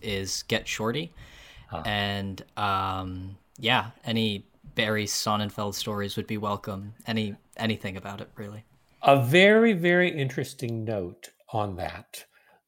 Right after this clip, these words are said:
Speaker 2: Um, so I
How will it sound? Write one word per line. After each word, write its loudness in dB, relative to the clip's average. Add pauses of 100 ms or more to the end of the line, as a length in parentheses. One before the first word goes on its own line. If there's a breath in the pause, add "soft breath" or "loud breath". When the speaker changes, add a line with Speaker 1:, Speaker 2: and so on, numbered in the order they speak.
(160)
Speaker 2:
Um, 6 (800 loud breath)
so 8 (500)
I 6